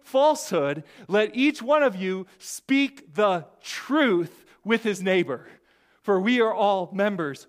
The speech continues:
one of another." The very first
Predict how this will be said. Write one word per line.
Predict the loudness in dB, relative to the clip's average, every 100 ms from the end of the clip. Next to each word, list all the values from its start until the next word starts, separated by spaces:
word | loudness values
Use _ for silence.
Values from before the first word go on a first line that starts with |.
| -6
one | -2 -2 -2 -6 -4
of | -2 -2 -6
another." | -10 -8 -8 -10 -16 _ -20 _
The | -6
very | -2 2 2 2 0
first | -4 -4 -2 -2 -4 -12